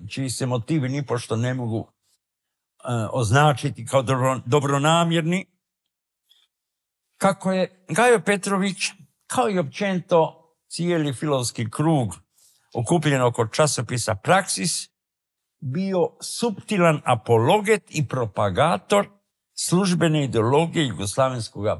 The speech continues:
poretka, e, zasnovanoga na monopolu komunističke partije, odnosno kasnije preimenovane u Savez komunista.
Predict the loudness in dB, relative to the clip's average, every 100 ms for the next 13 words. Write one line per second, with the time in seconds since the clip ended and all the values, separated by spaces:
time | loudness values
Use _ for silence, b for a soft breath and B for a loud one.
0 | -2 -2 0 -4 -8 -2 0 0 -4 -14
1 | _ _ _ _ _ _ -6 -2 2 4
2 | 2 0 2 2 2 -2 0 0 0 0
3 | 2 2 0 -2 -4 -6 -4 -4 -2 -4
4 | -6 -8 -14 -10 -6 -4 -6 -6 -4 2
5 | 0 2 2 2 2 0 0 -2 -2 -2
6 | -4 -2 -2 0 0 2 2 0 -2 0
7 | 0 0 -4 -2 0 -2 -6 -10